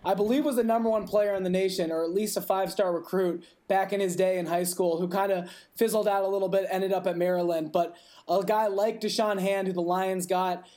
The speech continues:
and that, who kinda fits that Patriots D-line mold and is just an athletic freak, and I expect a lot of production out of him. Uh, so I just, and, and Klepp, your boy Derek Rivers, maybe he can make that, that, uh, that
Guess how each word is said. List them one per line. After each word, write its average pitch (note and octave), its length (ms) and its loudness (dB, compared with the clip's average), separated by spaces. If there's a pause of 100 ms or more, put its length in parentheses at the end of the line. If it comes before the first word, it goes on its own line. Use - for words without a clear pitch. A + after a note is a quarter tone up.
(120)
and F3+ 300 0
that, F3+ 240 0
who F#3 240 -2
kinda G#3+ 200 0
fits G#3 280 -2
that G#3 240 0
Patriots G3 500 -2
D-line F#3 540 -2
mold F3+ 420 0 (220)
and F3 80 -2
is F3+ 100 0
just F#3 160 -2
an F#3 60 -2
athletic F3 480 -2
freak, F#3 320 -2
and F#3 100 0
I F3 100 2
expect F3 380 -2
a F3 40 -2
lot E3+ 200 0
of E3 60 -6
production E3 400 -2
out D#3 100 0
of D3 60 0
him. D3+ 280 -2 (460)
Uh, D3 260 0
so F3 380 0
I F#3+ 120 2
just, A3 300 -4 (440)
and, A3 120 0
and A#3+ 240 0
Klepp, D4 240 0
your A#3+ 80 0
boy B3 260 2
Derek B3 340 0
Rivers, A#3+ 360 0
maybe A3+ 260 0
he A#3+ 240 0
can A#3+ 160 -2
make A3 220 0
that, G#3 400 -2
that, F#3+ 360 0
uh, E3+ 340 0 (100)
that F#3 320 -2